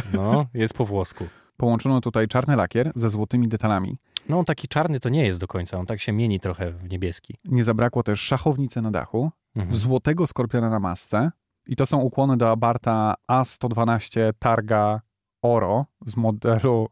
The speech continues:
Speaker 2: <laughs> modelu z tysiąc dziewięćset siedemdziesiątego dziewiątego roku.
Speaker 1: Aha.
Speaker 2: Klienci mogą też zamówić ten model w, e, Palladium Blue, Racing White i Racing White i ja bym najbardziej
Speaker 1: Widzisz,
Speaker 2: chciał w
Speaker 1: widzisz,
Speaker 2: białym.
Speaker 1: jest
Speaker 2: Tak.
Speaker 1: Racing White, no. Dobrze, dobrze. Czyli jednak.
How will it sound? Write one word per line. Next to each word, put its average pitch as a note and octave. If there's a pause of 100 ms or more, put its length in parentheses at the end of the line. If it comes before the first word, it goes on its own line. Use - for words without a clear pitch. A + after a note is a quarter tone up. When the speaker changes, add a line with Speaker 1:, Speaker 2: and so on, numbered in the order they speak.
(360)
Speaker 2:
<laughs> -
modelu D3+
z -
tysiąc C#3
dziewięćset C#3+
siedemdziesiątego C3
dziewiątego A#2+
roku. A#2+ (100)
Speaker 1:
Aha. G#2+ (320)
Speaker 2:
Klienci F3
mogą D3
też C#3
zamówić B2+
ten A#2
model A#2+
w, -
e, A#2 (160)
Palladium B2
Blue, D3+
Racing C3
White D3
i B2+
Racing B2 (100)
White G#2
i B2+
ja B2+
bym C3
najbardziej B2+
Speaker 1:
Widzisz, A2
Speaker 2:
chciał A#2+
w -
Speaker 1:
widzisz, A#2
Speaker 2:
białym. G#2+
Speaker 1:
jest G2+
Speaker 2:
Tak. G#2
Speaker 1:
Racing G#2+
White, F2+
no. F2+ (240)
Dobrze, G#2+
dobrze. F#2 (440)
Czyli G2+
jednak. F#2+